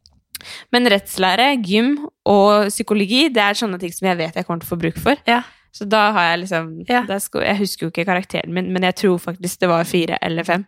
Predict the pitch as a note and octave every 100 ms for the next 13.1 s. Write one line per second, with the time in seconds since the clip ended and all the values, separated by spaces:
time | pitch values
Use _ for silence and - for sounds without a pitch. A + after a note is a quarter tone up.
0 | - A3+ G#3 - _ _ _ _ _ _
1 | _ G3 F#3+ F#3 F#3 F3+ F3 - F3+ F3
2 | F#3+ - - A#3+ D4+ _ _ _ _ _
3 | _ - F#3+ F#3 F#3 C4 B3+ B3 G#3 F#3+
4 | G3+ F#3 F3 F3+ F#3 E3+ E3+ F3 - F#3
5 | E3+ F#3+ _ _ _ - F3+ E3+ E3+ G#3+
6 | - G3+ G3 F3+ F3 F3 F#3+ A3+ - A3
7 | - F#3 E3+ F#3+ F#3 F#3+ A3+ A3 A3+ G3+
8 | - D#3 G#3+ G#3+ - E3+ G3 G3+ - -
9 | - - F#3+ E3+ F3 - E3+ - - D#3+
10 | E3 F3 G#3 C4+ B3+ G#3 G3+ G#3 G3 A3
11 | A3 G3 F#3+ F3+ F#3 F#3 G#3+ - F#3 F#3+
12 | F#3+ G3+ G3+ D#3 C3+ C#3 G#3+ C4+ C#4+ -
13 | D#3